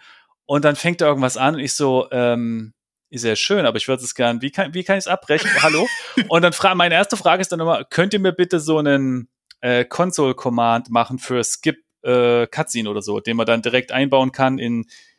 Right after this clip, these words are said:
Speaker 1: in, äh, in die Verlinkung des Spiels, sodass das dann immer automatisch geskippt wird" und sowas.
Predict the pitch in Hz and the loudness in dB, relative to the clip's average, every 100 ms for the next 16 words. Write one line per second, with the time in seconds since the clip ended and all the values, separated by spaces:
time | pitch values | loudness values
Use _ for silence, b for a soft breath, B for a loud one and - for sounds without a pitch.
0 | _ 127 113 110 107 113 107 107 - 110 | _ -6 -4 -4 -6 -6 -4 -4 -6 -8
1 | 107 110 110 - 123 131 139 127 117 113 | -8 -8 -6 -2 0 2 2 0 0 -4
2 | - 139 135 131 - 113 113 120 110 117 | -4 2 2 2 0 -2 -2 -6 -6 -6
3 | 117 113 120 117 113 - - 117 - 196 | 0 0 0 0 -2 -2 -8 -8 -6 -6
4 | - - - 156 - - | -8 -12 -12 -20 -20 -20